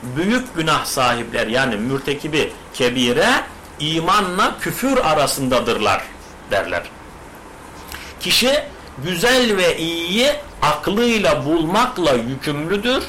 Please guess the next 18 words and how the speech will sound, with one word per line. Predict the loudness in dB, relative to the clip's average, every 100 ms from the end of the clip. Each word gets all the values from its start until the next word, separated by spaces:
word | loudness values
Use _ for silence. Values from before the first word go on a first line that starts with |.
| -10 -18 -18 -16 -2
ve | 0 0 0
bulur | 2 4 2 2
diye | 2 2
iddia | 2 2 2 2
ederler. | 2 0 0 -2 -4 -14 -18 -18 -18 -18 -2
Allah | 0 4 4
Azze | 4 4 4
ve |
Celle'nin | 4 2 2 -2
takdiri | -2 -2 -2 -2 -2 2
olan | 2 2 2
şeyler | 0 0 2 2 2 -2 -10 -8 0
fanidirler. | 2 4 2 2 2 2 2 0 -8 -16 -14 -2
Öyleyse, | 2 4 4 2 2 0 0
öyleyse | 2 2 2 2 2 2 0 -6 -16 -10
bunların | -2 0 4 4 4
yok | 4 4 2 4
olmasıyla | 4 4 4 2 4 4 4 2